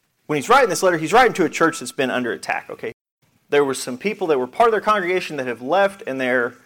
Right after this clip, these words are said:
influencing them with some bad doctrine and some bad ideas about spirituality, okay?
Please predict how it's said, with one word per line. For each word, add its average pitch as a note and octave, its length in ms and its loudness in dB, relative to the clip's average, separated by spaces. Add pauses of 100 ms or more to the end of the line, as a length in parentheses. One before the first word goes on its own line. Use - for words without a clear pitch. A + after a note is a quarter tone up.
(300)
influencing F#3 680 0
them C#3+ 240 2
with C3+ 100 -8
some B2 160 -12
bad B2+ 260 4
doctrine B2+ 440 2
and A#2 100 -10
some - 160 -12
bad B2 180 6
ideas A#2 400 2
about - 240 -6
spirituality, - 720 -6
okay? - 260 -6